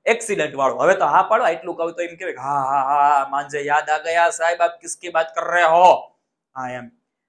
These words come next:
હવે ઈ ચેપ્ટરમાં એમ કહે કે ભાઈ જ્યારે માણસ છે, ઈ માણસ જ્યારે, અ, એવા કામ ન કરતો હોય ત્યારે ઈ માણસ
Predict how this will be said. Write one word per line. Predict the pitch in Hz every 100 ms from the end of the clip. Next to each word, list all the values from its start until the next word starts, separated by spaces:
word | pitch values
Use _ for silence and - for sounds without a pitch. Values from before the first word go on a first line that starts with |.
| _
હવે | 160 170
ઈ | 202 254
ચેપ્ટરમાં | 180 170 156 143 147 190
એમ | 190 202
કહે | 202
કે | 220 220
ભાઈ | 185 226
જ્યારે | 214 220
માણસ | 214 147 143 185 240 -
છે, | 208 170 220 262 _ _ _ _
ઈ | 190
માણસ | 196 139 165 220 202
જ્યારે, | 214 220
અ, | 214 202 180 156 151 131
એવા | - 190 196
કામ | - 196 196
ન | 214
કરતો | 247 202 190 196
હોય | 196 214 233 - _ _
ત્યારે | 226 240
ઈ | 240
માણસ | 202 226 247